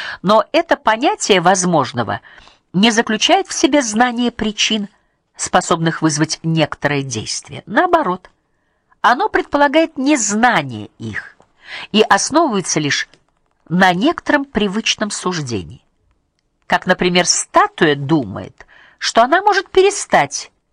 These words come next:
быть запахом розы и стать запахом фиалки. Она не знает, что ее ощущение целиком зависит от некоторого внешнего объекта.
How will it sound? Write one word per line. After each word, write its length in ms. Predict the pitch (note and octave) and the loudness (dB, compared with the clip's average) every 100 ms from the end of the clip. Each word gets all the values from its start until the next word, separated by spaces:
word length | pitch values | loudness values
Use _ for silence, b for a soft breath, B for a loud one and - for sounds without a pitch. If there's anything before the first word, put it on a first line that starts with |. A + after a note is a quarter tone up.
| _ _ _ _ _ | _ _ _ _ _
быть 240 | D#3+ F3 E3 | 0 2 2
запахом 640 | C#3+ E3+ - D3+ D#3 D3 | 2 2 2 0 0 2
розы 340 | C#3 C#3+ E3+ | 2 2 0
и 160 | C#4 B3+ | -2 -2
стать 380 | - - C3+ C#3+ | -4 0 -2 0
запахом 520 | D3+ E3+ G3 - B3 | 0 2 0 -2 -4
фиалки. 600 | - D#4+ D4 C3+ - - - _ _ _ _ _ | -2 0 2 0 -8 -18 -20 _ _ _ _ _
Она 240 | - F3+ G#3 | -2 0 2
не 120 | E4+ | 0
знает, 360 | G4+ E4 F3+ D#3 | 0 2 2 0
что 180 | - | 2
ее 160 | E3 E3 | 2 2
ощущение 540 | D#3 E3 - D#3+ D3+ | 0 0 0 0 -2
целиком 440 | D3+ D#3+ D#3 D#3 D3 | -2 -2 0 0 0
зависит 460 | C#3+ C#3 C3+ C#3+ - | 0 0 -2 -4 -2
от 180 | D#3 - | -4 -2
некоторого 420 | D3 - D#3 D#3+ | -6 -2 -2 0
внешнего 640 | F3 F3 C3+ - C3 B2 | 0 0 0 -2 -2 0
объекта. 640 | - C3+ A#2+ A#2 - - | 0 -2 -4 -6 -8 -16